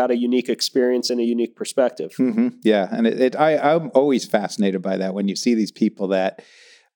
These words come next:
Speaker 2: boy, they're so together. They're, I, I'll give you an example, actually. My, um, we have very good friends.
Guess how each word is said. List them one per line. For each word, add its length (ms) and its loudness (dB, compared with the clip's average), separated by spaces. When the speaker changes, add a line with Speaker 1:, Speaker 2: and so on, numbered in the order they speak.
Speaker 2:
boy, 180 2
they're 140 2
so 280 2
together. 680 2
They're, 120 2
I, 100 4
I'll 140 4
give 140 4
you 40 6
an 80 4
example, 420 2
actually. 280 0
My, 300 0
um, 360 -2
we 100 2
have 320 -4
very 220 4
good 200 2
friends. 600 0